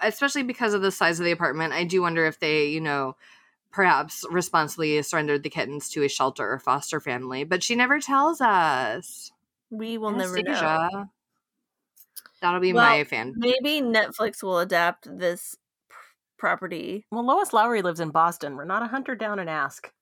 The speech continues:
Speaker 1: Okay, I'll get on that. <laughs>
Speaker 3: Well, she did.
Speaker 2: I don't think she does anymore, although it says she has properties in Massachusetts. I think she's in Hawaii now.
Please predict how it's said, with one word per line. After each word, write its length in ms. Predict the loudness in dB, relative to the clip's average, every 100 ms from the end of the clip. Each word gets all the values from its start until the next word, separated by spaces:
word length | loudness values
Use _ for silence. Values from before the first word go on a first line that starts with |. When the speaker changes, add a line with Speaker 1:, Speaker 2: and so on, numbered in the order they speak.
| _ 2
Speaker 1:
Okay, 260 | 2 2
I'll 280 | 0 0 -4 -8
get 120 | -6
on 120 | -6
that. 280 | -10 -10 -12 _ -6 0
<laughs> 500 | 0 0 0 0 0 0 0 0 -4 _ _ _
Speaker 3:
Well, 60 | -8
she 160 | -6
did. 300 | 0 2 0
Speaker 2:
I 140 | -4 -12 -20 _ _ _
don't 80 | -16
think 140 | -12
she 100 | -10
does 220 | -6 -6
anymore, 360 | -6 -8 -8 -4
although 200 | -4 -4
it 120 | -6
says 360 | -6 -6 -8 -14 _ _
she 240 | -14 -8 -8
has 400 | -2 -2 -2 -6
properties 680 | -6 -6 -6 -10 -12 -12
in 140 | -14 -14
Massachusetts. 720 | -16 -16 -16 -14 -12 -12 -10
I 60 |
think 200 | -8 -8
she's 160 | -6 -6
in 120 | -6
Hawaii 440 | -8 -8 -8 -10 -14
now. 320 | -16 -14